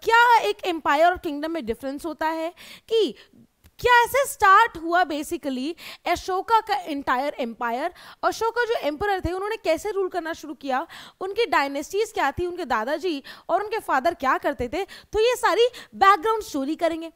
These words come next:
और नेक्स्ट चैप्टर में या फिर नेक्स्ट लेक्चर में इसी चैप्टर के हम ये करेंगे कि कैसे एक बड़े एम्प-, एम्परर ने एक वॉर को ही गिव अप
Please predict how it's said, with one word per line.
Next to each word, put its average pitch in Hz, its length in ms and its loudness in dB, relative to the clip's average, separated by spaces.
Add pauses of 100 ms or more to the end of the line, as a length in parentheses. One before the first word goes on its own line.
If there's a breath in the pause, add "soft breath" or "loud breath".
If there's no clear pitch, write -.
(360 loud breath)
और 494 340 8
नेक्स्ट 415 480 -2
चैप्टर 294 380 2
में 285 200 -6
या 320 140 -2
फिर 330 200 -6
नेक्स्ट 403 300 -4
लेक्चर 277 340 -2
में 302 140 -6
इसी 403 180 -6
चैप्टर 277 320 -6
के 240 100 -10
हम 277 160 -6
ये 381 100 -2
करेंगे 240 540 -2 (340 loud breath)
कि 453 80 0
कैसे 440 640 2 (260 loud breath)
एक 339 160 -2
बड़े 440 340 4
एम्प-, - 380 -6
एम्परर 415 480 2
ने 302 280 -4 (300 loud breath)
एक 453 240 0
वॉर 247 360 4
को 269 180 -6
ही 311 220 4 (380 loud breath)
गिव 233 360 2
अप 453 200 6